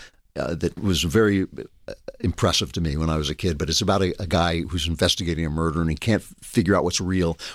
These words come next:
or what's unreal. And the final scene of the movie, nobody ever notices it, but the guy who's looking for reality sees a tennis game being played by clowns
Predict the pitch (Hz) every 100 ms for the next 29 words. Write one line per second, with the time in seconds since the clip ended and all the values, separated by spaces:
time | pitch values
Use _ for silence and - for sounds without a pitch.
0 | - 95 85 - 82 73 71 - - -
1 | - - 113 - 170 185 143 - 123 110
2 | 87 76 87 82 80 85 71 64 - -
3 | _ _ - 117 147 135 113 104 92 92
4 | 85 80 55 - - - _ _ _ _
5 | _ _ - _ - - 113 110 85 120
6 | 147 120 117 87 - _ _ _ 101 117
7 | - 113 90 - 87 87 85 87 92 71
8 | 67 - _ _ _ - - 143 117 104
9 | - - 135 127 - 90 69 71 87 85
10 | - 110 110 104 98 - 80 - - 101
11 | 98 78 73 82